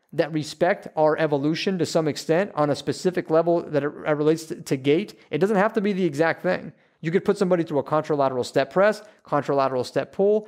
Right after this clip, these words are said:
a transverse twist, a pendulum squat, or a pendulum swing lunge, a walking pendulum swing lunge. There's so many exercises that are out there. I'm gonna develop an, believe, and this is what I'm gonna do too, guys, is I'm gonna make an entire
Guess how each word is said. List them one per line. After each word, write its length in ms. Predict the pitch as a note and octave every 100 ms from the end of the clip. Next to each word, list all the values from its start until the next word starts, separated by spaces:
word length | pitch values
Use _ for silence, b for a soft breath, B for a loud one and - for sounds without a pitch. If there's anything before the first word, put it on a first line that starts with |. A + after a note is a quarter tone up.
| B
a 80 | C3
transverse 520 | - D3+ D3 B2+ B2
twist, 360 | - F3+ G3 G3+ b b
a 60 | -
pendulum 380 | D3+ E3 F#3 F3
squat, 580 | - G3+ G3+ - - -
or 220 | D#3 D3
a 60 | C#3
pendulum 420 | D#3 E3 E3 C#3+
swing 340 | - D3 B2+
lunge, 480 | C#3 F3 A3 A3 - b _
a 80 | C#3+
walking 460 | C3+ E3 F3 G3
pendulum 360 | F#3 F#3+ F#3+ G3
swing 260 | G3 G3+ G3
lunge. 200 | G3+ G3 B B
There's 180 | F#3 F#3
so 320 | - F#3+ A3+
many 260 | A3 G#3 F#3
exercises 560 | E3+ D3 B2 C#3 C3
that 80 | C#3
are 100 | C#3
out 160 | C3 B2
there. 160 | C3
I'm 80 | D#3+
gonna 140 | F3+ G3+
develop 340 | G3+ G#3 G3+
an, 240 | E3+ E3 - b b -
believe, 260 | F3+ G#3+ F3+
and 140 | F3+
this 220 | F3+ F#3+
is 60 | F#3+
what 120 | F#3+
I'm 60 | F3
gonna 120 | D3+
do 160 | D3+
too, 180 | D3 D3+
guys, 240 | C3 B2+ B2
is 80 |
I'm 80 | D3+
gonna 140 | E3 D#3+
make 240 | E3+ E3+
an 80 | D3+
entire 640 | C3+ D3 D#3 D3+ D3+ C#3